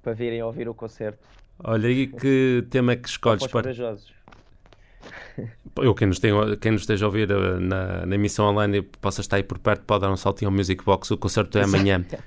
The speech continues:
Speaker 2: quinta-feira. Para fecharmos a conversa, que tema é que tu, eh, nos vais propor do teu disco?
Speaker 1: Olha, eu estava indeciso entre a Temporal e a Mundo, mas acho que, acho que vou para a Mundo.
Speaker 2: E alguma razão especial para escolheres esse tema?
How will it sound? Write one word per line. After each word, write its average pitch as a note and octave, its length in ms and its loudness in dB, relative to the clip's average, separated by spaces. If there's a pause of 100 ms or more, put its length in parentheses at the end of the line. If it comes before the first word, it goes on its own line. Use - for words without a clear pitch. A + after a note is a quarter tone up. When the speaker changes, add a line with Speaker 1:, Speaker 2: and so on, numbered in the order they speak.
(160)
Speaker 2:
quinta-feira. G#2 640 2 (380)
Para C#3 180 2
fecharmos D3 300 4
a C#3 40 4
conversa, G#2+ 460 2
que - 80 -18
tema C3 220 2
é - 20 -2
que - 80 -8
tu, A2+ 380 2
eh, F#2 120 0
nos F#2+ 200 0
vais G#2+ 200 0
propor F#2+ 380 -4
do E2+ 140 -6
teu F#2+ 160 -2
disco? - 380 -10 (520)
Speaker 1:
Olha, A2+ 160 -4
eu A#2 60 -6
estava C#3 280 -2
indeciso C#3 760 -4
entre C3+ 300 -2 (200)
a A#2+ 40 -2
Temporal B2+ 760 -2
e B2+ 140 -6
a B2 40 -4
Mundo, C3 400 -8 (480)
mas B2+ 280 -10
acho A#2 260 -2
que, A2+ 540 -2
acho - 140 -6
que - 40 -20
vou C3 80 -2
para A2 140 -4
a - 20 -2
Mundo. G2+ 300 -10 (2000)
Speaker 2:
E G2+ 260 0
alguma G#2+ 340 2
razão G#2+ 360 0
especial B2+ 380 -2
para G#2+ 440 -4
escolheres G#2+ 380 -2
esse G2+ 180 -6
tema? B2+ 320 0